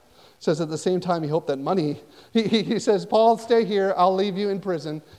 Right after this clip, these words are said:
At the same time, he hoped that money would be given him by Paul. So he sent for him off and, and conversed with him. And when two years had elapsed, Felix was succeeded by Porcius Festus. Desiring to do the Jews a favor,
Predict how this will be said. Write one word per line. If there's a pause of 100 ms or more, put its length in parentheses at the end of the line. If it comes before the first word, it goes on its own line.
At
the
same
time,
he
hoped
that
money
would
be
given
him
by
Paul. (220)
So
he
sent
for
him
off
and,
and
conversed
with
him.
And
when
two
years
had
elapsed, (560)
Felix
was
succeeded
by
Porcius
Festus. (440)
Desiring
to
do
the
Jews
a
favor,